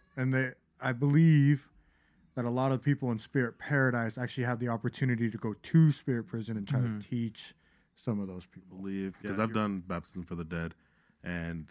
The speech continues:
Speaker 3: you get, I don't know who I am getting baptized for. There's a list. You'll do multiple of 'em. Like, you'll just rotate.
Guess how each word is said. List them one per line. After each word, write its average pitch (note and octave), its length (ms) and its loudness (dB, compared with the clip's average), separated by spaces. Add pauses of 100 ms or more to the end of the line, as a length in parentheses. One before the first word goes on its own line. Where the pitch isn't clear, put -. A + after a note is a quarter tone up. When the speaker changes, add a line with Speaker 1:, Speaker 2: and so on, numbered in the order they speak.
Speaker 3:
you G2 160 -6
get, G2 280 -6
I G#2 140 -6
don't G2+ 160 0
know E2+ 120 -6
who F2 180 -6
I F2 140 -4
am E2+ 340 -6 (440)
getting G2 240 -4
baptized F#2 480 -8
for. F#2 180 -6
There's F2 180 -4
a E2+ 40 -8
list. F2 440 -8 (320)
You'll F#2 120 -2
do F#2 180 -2
multiple F2 560 -6
of F2 100 -8
'em. F2+ 300 -8
Like, D#2+ 300 -10
you'll E2+ 100 -6
just E2+ 160 -10
rotate. F2 540 -8